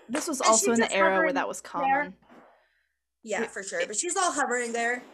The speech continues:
Speaker 2: incorporeal and pissed. Like, "Could everyone just leave my fucking earthly being alone?"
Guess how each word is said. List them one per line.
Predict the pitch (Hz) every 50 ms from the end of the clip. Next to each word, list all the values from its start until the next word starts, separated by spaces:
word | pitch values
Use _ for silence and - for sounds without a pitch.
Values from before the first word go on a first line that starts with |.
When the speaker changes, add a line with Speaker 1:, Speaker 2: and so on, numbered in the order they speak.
| - -
Speaker 2:
incorporeal | - 240 226 226 - - - - 226 220 214 214 214 226 220
and | 202 185 185
pissed. | - 226 214 202 214 - - -
Like, | 202 185 185 -
"Could | 240 220 220 -
everyone | 233 - 220 262 269 269 254
just | 247 254 254 - - 190
leave | 185 196 196 196 190
my | 208 - 180 185 -
fucking | 180 170 170 - - 175 175 175 -
earthly | - 175 170 170 - - 175 175 -
being | - 165 156 156 160 165
alone?" | 151 151 117 110 120 139 165